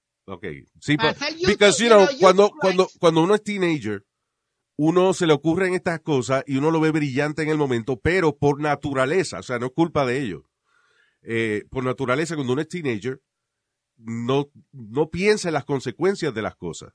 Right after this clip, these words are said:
Speaker 1: Y es que, eh, es una cuestión del desarrollo del cerebro y qué sé yo. La parte
Speaker 2: Sí.
Speaker 1: que mide las consecuencias no se ha desarrollado lo suficiente.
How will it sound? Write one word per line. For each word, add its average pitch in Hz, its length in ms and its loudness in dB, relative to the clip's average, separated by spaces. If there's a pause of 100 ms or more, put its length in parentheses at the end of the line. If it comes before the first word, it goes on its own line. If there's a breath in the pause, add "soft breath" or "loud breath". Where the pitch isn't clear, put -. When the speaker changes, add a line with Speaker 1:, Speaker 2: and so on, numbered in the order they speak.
(560)
Speaker 1:
Y 123 200 -2
es 143 100 -2
que, 147 440 -2
eh, 117 180 -10
es 139 60 -10
una 147 160 -4
cuestión 156 280 -6
del 151 120 -4
desarrollo 127 560 -2
del 117 120 -4
cerebro 101 380 -6
y 78 60 -10
qué 98 80 -12
sé 92 160 -12
yo. 95 180 -10 (520)
La 117 200 -6
parte 165 320 0
Speaker 2:
Sí. 226 80 -10
Speaker 1:
que 156 220 -4
mide 160 300 -4
las 143 140 -4
consecuencias 123 920 -6 (640)
no 127 320 0
se 160 120 -2
ha 151 40 2
desarrollado 143 580 0
lo 147 100 -4
suficiente. 120 760 -10